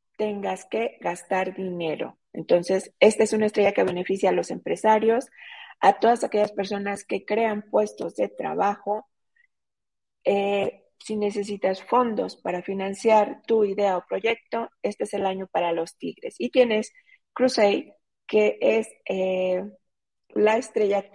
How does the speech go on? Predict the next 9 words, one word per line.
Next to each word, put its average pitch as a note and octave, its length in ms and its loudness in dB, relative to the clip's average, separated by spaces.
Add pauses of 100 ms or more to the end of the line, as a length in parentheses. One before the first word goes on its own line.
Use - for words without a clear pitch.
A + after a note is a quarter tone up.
(380)
que - 160 -12
complementa G#3 920 0
a - 160 2
Banker A#3 600 -2
en F3 160 -10
sí, A3+ 420 -10 (500)
porque A3+ 760 0
tiene G#3 760 -4
la F#3+ 540 0